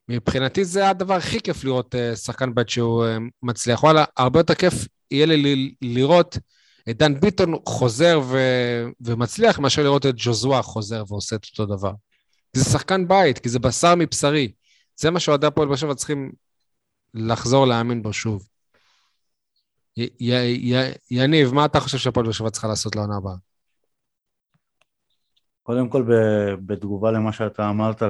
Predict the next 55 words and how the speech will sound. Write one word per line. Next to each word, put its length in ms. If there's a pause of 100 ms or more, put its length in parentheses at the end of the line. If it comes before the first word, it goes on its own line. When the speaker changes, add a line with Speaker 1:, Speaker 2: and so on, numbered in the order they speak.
Speaker 2:
קודם 240
כל 120
שיוספי 840
ודדיה 420
יהיו 180
מצטיינים, 800
ואז, 320
אה, 140
נדבר 540
על, 80
Speaker 1:
או, 160
Speaker 2:
אה, 440
Speaker 1:
זה 180
Speaker 2:
בית. 200
Speaker 1:
בדיוק 340
הבעיה, 440
הנה. 160 (600)
Speaker 2:
לא, 260
Speaker 1:
אז 80
Speaker 2:
זה 160
לא 140
Speaker 1:
זה 120
Speaker 2:
בעיה. 160 (140)
Speaker 1:
בדיוק 300
הבעיה, 200
כן. 360 (380)
שאתה, 260 (140)
אני, 160 (100)
שאתה 280
מצפה 320
מהם 160
שהם 200
יהיו 80
השחקנים 460
הכי 140
טובים, 460
ואז 800
ניתן 280
להם 180
כבוד. 320 (560)
רק 160
אם 40
הם 60
יהיו 120
Speaker 2:
לא, 100
Speaker 1:
הכי 100
טובים, 220
רק 260
אם 60
Speaker 2:
לא, 40
Speaker 1:
הם 60
יהיו 140
יהלומים. 580
Speaker 2:
לא 100
אמרתי, 380